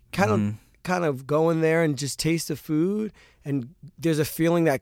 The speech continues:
Speaker 1: you get
Speaker 2: Yeah.
Speaker 1: to when you're, when you're eating, and just write about that. And if you don't know about it,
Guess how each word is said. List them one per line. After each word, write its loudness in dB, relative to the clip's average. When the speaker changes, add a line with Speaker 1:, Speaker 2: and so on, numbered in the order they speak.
Speaker 1:
you 2
get 2
Speaker 2:
Yeah. 0
Speaker 1:
to 4
when 2
you're, 2
when -2
you're -2
eating, -2
and 2
just 0
write 4
about 0
that. -2
And 2
if 2
you 0
don't 2
know 0
about -2
it, 0